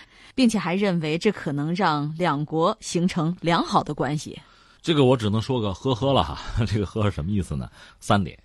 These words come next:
Speaker 1: 嗯。
Speaker 2: 第一点呢，你别管说是美苏之间、美俄之间，或者是中国和他们之间，如果咱们谈这个东西，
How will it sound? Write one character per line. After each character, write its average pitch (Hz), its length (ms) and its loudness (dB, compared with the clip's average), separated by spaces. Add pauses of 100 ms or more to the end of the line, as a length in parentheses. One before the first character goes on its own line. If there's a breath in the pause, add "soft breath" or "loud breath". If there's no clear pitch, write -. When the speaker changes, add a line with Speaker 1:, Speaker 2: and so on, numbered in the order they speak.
(260)
Speaker 1:
嗯。 180 80 -8
Speaker 2:
第 226 160 4
一 240 60 4
点 110 300 -2
呢， 113 240 -12
你 92 120 -2
别 104 220 0
管 104 180 0
说 107 160 -4
是 80 240 -4 (360 soft breath)
美 95 120 0
苏 151 240 0
之 80 140 -4
间、 57 240 -16 (220)
美 87 280 -2
俄 82 220 -6
之 76 160 -12
间， 55 180 -18 (140)
或 104 100 -4
者 71 120 -12
是 78 100 -6
中 139 180 2
国 85 140 -2
和 80 80 -8
他 82 140 -4
们 82 100 -4
之 71 140 -10
间， 71 160 -6
如 113 100 -2
果 98 80 -2
咱 76 140 -4
们 110 100 -4
谈 65 320 -10
这 98 140 -8
个 64 80 -14
东 67 200 -14
西， - 160 -18